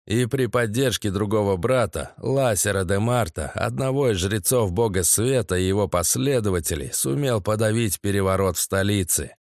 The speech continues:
При этом всех главарей заговорщиков герцогов южных пределов страны уничтожили. Третий брат, Ранан де Март, уже давно возглавлял посольство в империи Трилон,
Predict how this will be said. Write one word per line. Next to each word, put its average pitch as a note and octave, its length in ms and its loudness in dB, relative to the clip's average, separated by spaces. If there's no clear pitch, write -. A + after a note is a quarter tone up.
При A2+ 280 0
этом B2 340 0
всех A#2+ 260 0
главарей A2 480 2
заговорщиков G2+ 800 0
герцогов G2 580 -2
южных G2+ 460 -2
пределов F#2+ 500 0
страны F#2+ 440 0
уничтожили. F#2 1000 0
Третий A2 540 0
брат, E2+ 520 -2
Ранан G#2 600 0
де F#2 140 0
Март, G2+ 380 0
уже G2 420 0
давно A#2+ 460 0
возглавлял G#2 640 2
посольство G2+ 580 0
в F#2 140 2
империи F#2+ 460 2
Трилон, F#2+ 640 0